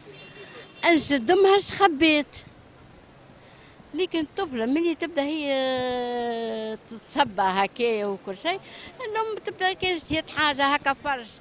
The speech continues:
تشبكهولها، تعمل لها شبكة، تطرزهولها، تشري لها تا-، أما قرية و-، قمراية ولا كرية، تقدرها فروشاتها، أما كل فرش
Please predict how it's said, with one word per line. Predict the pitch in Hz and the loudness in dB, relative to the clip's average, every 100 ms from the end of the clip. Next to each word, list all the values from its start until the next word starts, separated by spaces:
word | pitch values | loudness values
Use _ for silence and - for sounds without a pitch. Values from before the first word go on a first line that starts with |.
| - - - 427 - | -20 -20 -6 -2 -2
تشبكهولها، | - 311 233 - 226 254 339 370 359 | 0 0 0 -4 -2 -2 0 0 0
تعمل | 311 262 240 | -2 -4 -2
لها | 196 | -2
شبكة، | 170 240 285 - 359 359 381 - - - - | -2 -2 -4 -2 0 0 -4 -14 -20 -20 -4
تطرزهولها، | 359 359 302 269 196 247 311 349 311 320 311 339 - - - - - - | -2 2 2 2 0 0 2 0 0 -2 -2 -8 -20 -20 -20 -6 -4 -2
تشري | 339 320 330 311 | -2 -2 0 0
لها | 285 269 | 2 2
تا-، | 269 262 254 247 247 - | 4 4 6 6 4 2
أما | 262 240 | 2 2
قرية | 226 269 226 214 | 4 2 4 4
و-، | 202 180 208 202 196 - - - | 4 4 4 4 2 -2 -4 2
قمراية | 226 240 277 240 208 | 4 6 6 6 4
ولا | 196 180 185 | 4 2 0
كرية، | 208 508 480 403 370 370 - - - - - - 415 427 381 | 0 2 4 6 4 2 -12 -20 -20 -20 -18 -6 -4 -4 -4
تقدرها | 339 359 311 262 | -2 0 2 0
فروشاتها، | 233 240 202 311 415 427 381 - 370 | -2 -4 -4 -2 -2 -2 -6 -4 -4
أما | 339 | -2
كل | 311 302 269 | -2 -4 -4
فرش | - 330 370 | 2 2 2